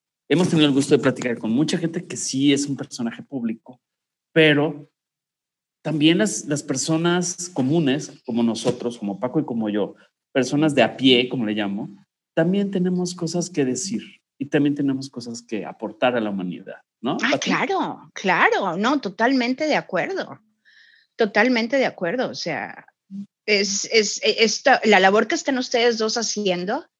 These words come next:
Speaker 2: es una labor de servicio a la humanidad, prácticamente, a la, no nada más a la juventud, sino a todas las personas, incluyéndome a mí, en la cual están dando la oportunidad de conocer un poquito más del ser humano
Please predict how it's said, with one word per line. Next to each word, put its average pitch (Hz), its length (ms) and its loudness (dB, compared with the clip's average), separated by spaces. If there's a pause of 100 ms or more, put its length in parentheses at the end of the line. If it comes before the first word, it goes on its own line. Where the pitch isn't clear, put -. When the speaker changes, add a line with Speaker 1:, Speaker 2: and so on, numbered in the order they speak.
(400)
Speaker 2:
es - 140 -4
una 226 320 6
labor 190 380 6
de 214 160 6
servicio 202 1000 -2 (1160)
a 196 100 6
la 185 140 6
humanidad, 190 720 4
prácticamente, 226 840 0
a 240 60 4
la, 190 220 0
no 214 180 4
nada 240 180 4
más 254 180 0
a 277 40 4
la 247 100 6
juventud, 196 520 0
sino 180 600 0
a 151 160 -2 (400)
todas 240 360 6
las 208 200 2
personas, 196 500 -2
incluyéndome 196 760 -4
a 208 40 -2
mí, 202 340 -2 (460)
en 214 140 4
la 190 180 2
cual 208 520 0 (380)
están 202 340 0
dando 208 280 0
la 233 100 0
oportunidad 185 640 -2
de 190 120 0
conocer 190 420 -4
un 196 100 -4
poquito 214 460 -6
más 190 600 -2
del 185 260 0
ser 196 340 -2
humano 196 560 0